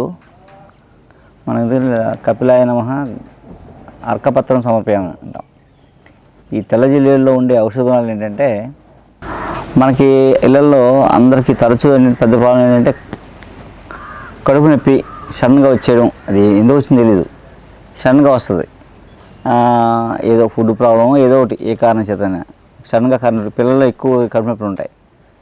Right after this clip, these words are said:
లేదా మోషన్స్, కడుపు నొప్పి వచ్చి మోషన్ అయిపోతుంటుంది. మనం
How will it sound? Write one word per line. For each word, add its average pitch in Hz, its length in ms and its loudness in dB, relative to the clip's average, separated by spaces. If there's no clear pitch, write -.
లేదా 127 260 0
మోషన్స్, 123 380 -2
కడుపు 127 140 -2
నొప్పి 139 140 -2
వచ్చి 143 180 -8
మోషన్ 127 200 -4
అయిపోతుంటుంది. 101 440 -10
మనం 131 180 -4